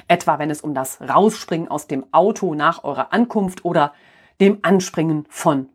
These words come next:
Besuch geht. Unsere Liste würde sicherlich sehr lang.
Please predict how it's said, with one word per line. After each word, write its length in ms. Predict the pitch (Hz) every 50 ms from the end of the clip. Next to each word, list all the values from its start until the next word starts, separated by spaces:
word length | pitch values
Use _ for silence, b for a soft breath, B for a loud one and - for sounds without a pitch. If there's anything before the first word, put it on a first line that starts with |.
| _
Besuch 400 | - 185 160 131 170 147 131 -
geht. 300 | - 123 98 - - - _ _
Unsere 240 | - 190 180 190 180
Liste 380 | 185 262 254 - - 202 190 156
würde 300 | 156 160 160 156 156 151
sicherlich 640 | 147 131 165 180 180 160 139 123 113 117 - - _ _
sehr 420 | _ 139 131 151 135 120 117 135 - _
lang. 280 | 139 139 127 123 117